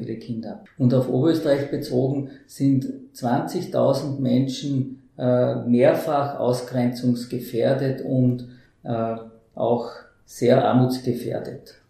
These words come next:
Zwanzigtausend klingt sehr viel. Zwölftausendfünfhundert Menschen haben im Vorjahr bei der Caritas Sozialberatung um Hilfe, äh, angesucht und wurden von uns unterstützt.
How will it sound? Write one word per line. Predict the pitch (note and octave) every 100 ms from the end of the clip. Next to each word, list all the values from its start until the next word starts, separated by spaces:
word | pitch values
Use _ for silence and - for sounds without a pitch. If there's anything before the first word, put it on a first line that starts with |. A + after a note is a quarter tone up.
| _ _
Zwanzigtausend | - - A#2+ - - - B2+ D#3+ C#3+ C#3 - -
klingt | C3+ C#3+ C3+
sehr | C3+
viel. | B2+ - C#3 E3+ F3+ - -
Zwölftausendfünfhundert | - C#3 C#3+ D3 C#3+ D#3+ D3 C#3 - D#3 C#3+ D3 D3 C3+
Menschen | B2+ C3 C#3
haben | C3+ C3
im | C3+
Vorjahr | B2+ B2+ C3+ C3+
bei | C3+
der | B2+
Caritas | B2 B2+ C3+ C3
Sozialberatung | C3+ - A2+ A#2+ C#3+ A#2+ A#2 - C3
um | B2
Hilfe, | A#2+ C#3 - B2+ A#2 - - -
äh, | B2 A#2+ A#2 A#2 - - _ -
angesucht | A#2+ B2+ B2+ C#3 - D3 C#3+ - -
und | - C#3 C#3 - - B2+
wurden | C#3 C#3+ C3
von | B2+ B2
uns | A#2+ B2 -
unterstützt. | B2 A#2+ C3 B2+ A2 - - -